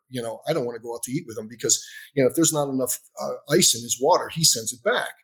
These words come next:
And then he calls me 'cause he's got an online business. He, he says, "I got ransomware." And I said, "Have you called your I S P? Have you called, wh-, what about the,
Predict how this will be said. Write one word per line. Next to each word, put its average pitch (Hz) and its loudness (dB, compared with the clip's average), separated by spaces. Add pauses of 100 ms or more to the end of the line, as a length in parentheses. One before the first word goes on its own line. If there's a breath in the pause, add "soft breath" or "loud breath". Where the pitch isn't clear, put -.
(460)
And 175 8
then 196 8
he 147 6
calls 220 6
me 131 -4
'cause 147 0
he's 151 0
got 143 6
an 135 0
online 135 -6
business. 147 4
He, 131 -2
he 139 -4
says, 139 0
"I 139 2
got 135 -2
ransomware." 143 2
And 156 -4
I 143 -2
said, 139 0
"Have 139 -6
you 135 -12
called 143 -2
your 135 -2
I 131 -2
S 127 2
P? 214 0
Have 131 2
you 135 -10
called, 147 -2
wh-, 151 -10
what 165 -2
about 151 -4
the, 131 -2